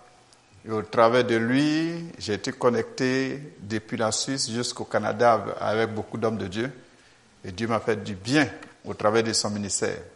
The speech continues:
C'est au travers de lui que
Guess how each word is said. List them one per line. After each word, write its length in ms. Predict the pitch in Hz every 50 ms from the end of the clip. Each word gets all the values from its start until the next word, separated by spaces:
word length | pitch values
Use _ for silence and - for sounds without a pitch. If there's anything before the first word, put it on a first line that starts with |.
| _ _ - - - - - - - - - - - - - - - - -
C'est 180 | - - - 101
au 80 | 104
travers 320 | 104 - 107 107 113 120 117
de 100 | 117 113
lui 260 | 110 117 123 131 131
que 400 | - 123 113 110 113 110 110 107